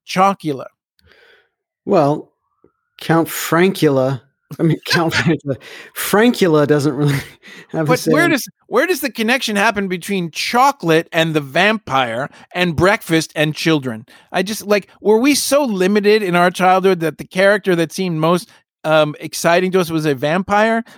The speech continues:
Speaker 1: Was that it? Like, we were so before the world of, you know, online gaming and all the, the three D graphics and all the characters in video games. Like, we just had a vampire. That was it. That was our cool, like, go-to, like, "Let's make something exotic. We'll call it a,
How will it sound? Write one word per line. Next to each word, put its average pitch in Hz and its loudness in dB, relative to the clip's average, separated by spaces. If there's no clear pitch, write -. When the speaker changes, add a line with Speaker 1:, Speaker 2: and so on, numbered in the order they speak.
Speaker 1:
Was 160 -6
that 190 2
it? 226 2
Like, 175 0
we 190 0
were 202 4
so 233 0
before 190 0
the 175 0
world 175 0
of, 151 -6
you 180 -4
know, 147 -2
online 170 2
gaming 170 0
and 151 -2
all 165 4
the, 156 0
the 143 -6
three 180 -4
D 170 -4
graphics 165 0
and 165 -4
all 160 2
the 160 -6
characters 170 -2
in 139 -6
video 170 -2
games. 160 -4
Like, 151 -4
we 185 -2
just 180 -4
had 214 0
a 180 0
vampire. 233 2
That 202 4
was 208 0
it. 254 0
That 185 2
was 196 4
our 185 2
cool, 208 0
like, 180 0
go-to, 208 0
like, 165 0
"Let's 165 -4
make 185 -4
something 208 -4
exotic. 190 0
We'll 127 -12
call 147 0
it 196 0
a, 208 2